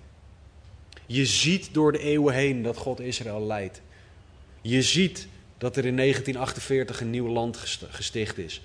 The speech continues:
En dat God dat geleid heeft. Je ziet door alle oorlogen heen die er sindsdien geweest is, dat het niet anders kan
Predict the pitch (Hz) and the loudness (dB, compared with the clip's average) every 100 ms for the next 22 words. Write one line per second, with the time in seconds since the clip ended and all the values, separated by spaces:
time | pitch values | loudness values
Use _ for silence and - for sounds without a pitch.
0 | - - 110 110 - 123 131 117 117 - | -12 -4 -2 -2 -2 -2 -2 -2 -4 -4
1 | 110 107 113 113 101 82 - - - - | -4 -2 -2 -4 -8 -10 -14 -20 -20 -20
2 | - 113 123 - 185 196 - - - 131 | -8 0 2 4 4 2 -4 -18 -4 0
3 | 151 143 151 160 165 156 143 120 120 120 | 4 4 4 4 6 6 6 4 0 0
4 | 113 117 123 143 135 110 143 143 135 127 | 0 0 0 0 0 2 2 2 0 0
5 | 127 - 113 95 - - - 143 147 143 | 0 0 -4 -6 -8 -16 -4 -2 0 2
6 | 165 151 156 156 - - 185 175 127 | 2 2 2 2 0 2 4 4 2